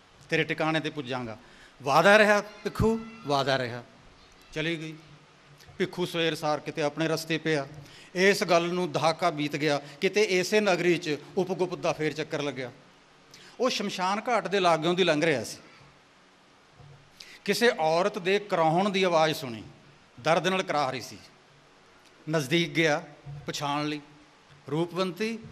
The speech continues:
ਤੂੰ ਇੱਥੇ ਕਿਵੇਂ?" ਉਹ ਕਹਿੰਦੀ, "ਦਇਆ ਨਿਧਾਨ, ਕਰੁਣਾ ਨਿਧਾਨ, ਤੁਸੀਂ ਇੱਥੇ ਕਿਵੇਂ?" ਉਪਗੁਪਤ ਕਹਿੰਦਾ, "ਕੀ ਹੋਇਆ ਤੈਨੂੰ?"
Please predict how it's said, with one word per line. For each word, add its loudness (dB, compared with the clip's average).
ਤੂੰ 0
ਇੱਥੇ -2
ਕਿਵੇਂ?" -6
ਉਹ -2
ਕਹਿੰਦੀ, 0
"ਦਇਆ 4
ਨਿਧਾਨ, 2
ਕਰੁਣਾ 2
ਨਿਧਾਨ, 2
ਤੁਸੀਂ -2
ਇੱਥੇ 0
ਕਿਵੇਂ?" -6
ਉਪਗੁਪਤ -2
ਕਹਿੰਦਾ, 0
"ਕੀ 2
ਹੋਇਆ 6
ਤੈਨੂੰ?" -2